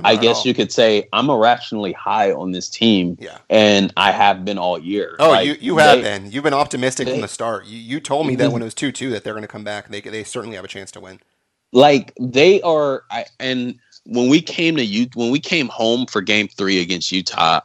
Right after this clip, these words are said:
Speaker 1: I tweeted, "One of the things that you have to remember about this Clippers ball club is that they are really, really good."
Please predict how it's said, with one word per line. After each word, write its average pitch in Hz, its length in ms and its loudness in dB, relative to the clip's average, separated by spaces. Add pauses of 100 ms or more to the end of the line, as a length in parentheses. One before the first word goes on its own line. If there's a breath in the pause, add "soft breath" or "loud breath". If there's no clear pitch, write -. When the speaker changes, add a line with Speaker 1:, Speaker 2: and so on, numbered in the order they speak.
Speaker 1:
I 107 140 2
tweeted, 117 460 -4
"One 98 200 -6
of 104 80 -4
the 98 100 -4
things 92 420 -6
that 87 240 -4
you 87 140 -8
have 98 280 0
to 95 100 -4
remember 87 460 -2
about 82 300 2
this 80 140 -6
Clippers 82 380 -6
ball 87 320 0
club 82 400 -2 (240 loud breath)
is 110 200 -4
that 95 360 2 (200)
they 101 420 2
are 85 400 -6 (180)
really, 90 480 -2
really 85 260 -6
good." - 320 -8